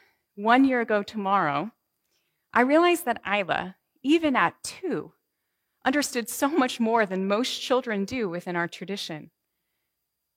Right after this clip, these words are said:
Ideally, she really would have been baptized earlier. And at that time, I thought about all of the precious Redeemer children,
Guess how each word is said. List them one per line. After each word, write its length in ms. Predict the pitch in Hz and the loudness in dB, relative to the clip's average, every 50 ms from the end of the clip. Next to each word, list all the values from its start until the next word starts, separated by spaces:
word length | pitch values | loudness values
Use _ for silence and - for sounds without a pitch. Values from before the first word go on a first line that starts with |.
| _ _ _ _ _ _ _ _ _ _ _ _ - | _ _ _ _ _ _ _ _ _ _ _ _ -6
Ideally, 460 | 196 220 202 214 262 320 339 302 233 | -4 -4 -4 -4 -4 -4 -2 -2 -2
she 380 | 233 - - - 254 247 247 226 _ _ _ - | -4 -4 -6 -6 -6 -6 -6 -10 _ _ _ -8
really 200 | 302 392 440 381 | -2 0 0 0
would 120 | 254 214 | 0 0
have 180 | 202 185 - - | -4 -4 -6 -6
been 220 | 190 185 185 180 | -6 -4 -4 -4
baptized 640 | - 185 185 185 180 - - 196 190 185 180 - - - | -2 0 0 0 -2 -2 -8 -8 -8 -8 -8 -12 -16 -16
earlier. 600 | 196 190 226 269 285 214 160 165 - 170 175 180 _ _ _ _ _ _ _ _ _ _ _ _ _ _ _ _ _ _ _ _ _ - | -16 -14 -12 -10 -10 -10 -12 -14 -18 -20 -20 _ _ _ _ _ _ _ _ _ _ _ _ _ _ _ _ _ _ _ _ _ _ 0
And 100 | 233 262 | 6 6
at 160 | 277 320 - | 6 6 6
that 220 | - 254 - - | 2 0 0 0
time, 360 | - - 226 214 214 208 208 | -8 -8 -8 -6 -6 -4 0
I 120 | - 180 185 | 0 0 0
thought 240 | - - 196 196 196 | 0 0 0 0 2
about 300 | 180 175 170 175 175 - | 2 2 2 2 0 0
all 220 | - 185 190 196 190 | 0 0 0 0 -2
of 120 | 190 180 | -4 -8
the 80 | 180 180 | -10 -12
precious 480 | _ - 185 180 - - 180 - - | _ -6 -6 -6 -6 -8 -12 -14 -14
Redeemer 400 | - 185 170 - 175 170 170 170 | -14 -16 -12 -8 -6 -6 -6 -6
children, 540 | 165 - - 165 165 165 175 170 170 196 233 | -8 -8 -8 -8 -8 -8 -8 -10 -8 -10 -10